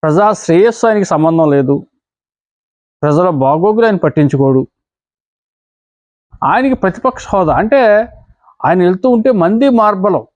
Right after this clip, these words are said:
ముఖ్యమంత్రిగా ఉన్నప్పుడు ఎన్-, ఎంతైతే సెక్యూరిటీ ఉందో ఇప్పుడు కూడా అంతే సెక్యూరిటీ ఆయనకి ఇచ్చేస్తే, అంతే మంది మార్బలం ఆయనకి ఇచ్చేస్తే అప్పుడు హౌస్లో కూర్చుని ప్రజల కోసం మాట్లాడతానంటున్నాడు.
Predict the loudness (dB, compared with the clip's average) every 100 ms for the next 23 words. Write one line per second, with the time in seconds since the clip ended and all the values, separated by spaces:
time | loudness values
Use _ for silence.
0 | _ -8 -4 0 0 0 2 2 2 0
1 | -2 -2 0 2 2 0 0 0 0 0
2 | 0 0 -2 -2 0 0 2 2 2 2
3 | 0 -2 _ _ _ _ _ -4 -4 0
4 | -2 0 0 0 -2 -2 -2 -2 -2 0
5 | 0 0 0 -4 0 -2 -2 -2 -2 -2
6 | _ _ _ _ _ _ _ _ -2 -2
7 | 0 0 0 0 0 2 2 0 0 0
8 | 0 -2 -4 -2 -2 -2 -4 0 0 0
9 | _ _ _ _ _ _ -6 -2 -2 0
10 | 0 2 0 0 2 0 -2 _ -2 0
11 | 0 0 -2 0 0 0 -2 -2 -2 -4
12 | -8 -14